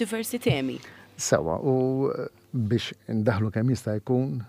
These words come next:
Speaker 2: Slejn, f'dan il-programm, em, sa, sa naqbes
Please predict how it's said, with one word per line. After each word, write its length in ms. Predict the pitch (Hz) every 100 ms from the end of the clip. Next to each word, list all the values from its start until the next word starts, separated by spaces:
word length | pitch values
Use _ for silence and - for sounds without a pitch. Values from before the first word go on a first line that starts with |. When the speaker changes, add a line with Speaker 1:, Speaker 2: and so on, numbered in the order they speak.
| - - -
Speaker 2:
Slejn, 400 | - 104 90 87
f'dan 240 | 98 95
il-programm, 640 | 120 131 113 107 120 139 - _ -
em, 400 | 113 110 110 113 117 - - - - - - 202 143 131 -
sa, 280 | - 117 113 -
sa 180 | - 117 117
naqbes 640 | - 131 165 123 101 87